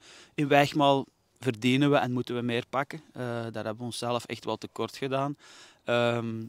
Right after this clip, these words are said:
dus daar hebben we nul op zes in uitwedstrijd. Dus we willen nu echt wel, eh, ook, eh, ik heb het ook tegen de jongens voor de training gezegd, ik wil ook wel echt gaan naar op verplaatsing punten pakken, op verplaatsing, eh, neerzetten wat, wat we hier thuis doen. Het mag niet zo zijn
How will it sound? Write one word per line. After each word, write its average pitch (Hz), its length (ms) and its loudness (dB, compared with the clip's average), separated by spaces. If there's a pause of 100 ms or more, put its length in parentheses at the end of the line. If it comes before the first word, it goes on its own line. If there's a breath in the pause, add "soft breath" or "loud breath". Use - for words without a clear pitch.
(100)
dus 117 180 -12
daar 127 120 0
hebben 135 220 0
we 131 60 -2
nul 135 100 0
op 127 120 -4
zes 123 220 -4
in 139 140 -4
uitwedstrijd. 139 580 -6
Dus 123 160 -10
we 117 80 -16
willen 113 260 -6
nu 113 140 -8
echt 107 220 -12
wel, 113 340 -6
eh, 110 180 -8
ook, - 240 -10
eh, 117 160 -10
ik 117 100 -20
heb - 80 -16
het - 100 -16
ook 104 120 -16
tegen 117 180 -14
de 113 60 -8
jongens 113 280 -8
voor 120 140 -4
de 113 80 -8
training 117 380 -8
gezegd, 127 300 -10
ik - 120 -20
wil 117 180 -8
ook - 140 -12
wel 117 140 -6
echt 113 200 -8
gaan 123 240 -4
naar 120 200 -4 (400 loud breath)
op - 140 -4
verplaatsing 120 580 4
punten 127 300 -2
pakken, 120 300 0
op 117 100 -6
verplaatsing, 120 720 -8
eh, 117 240 -10 (140)
neerzetten 120 600 -6
wat, 117 180 -10
wat 107 200 -10
we 113 100 -10
hier 113 280 -4
thuis 113 300 -6
doen. 143 180 -6
Het 131 80 -12
mag 117 160 -12
niet 117 140 -10
zo 117 100 -2
zijn 110 320 -4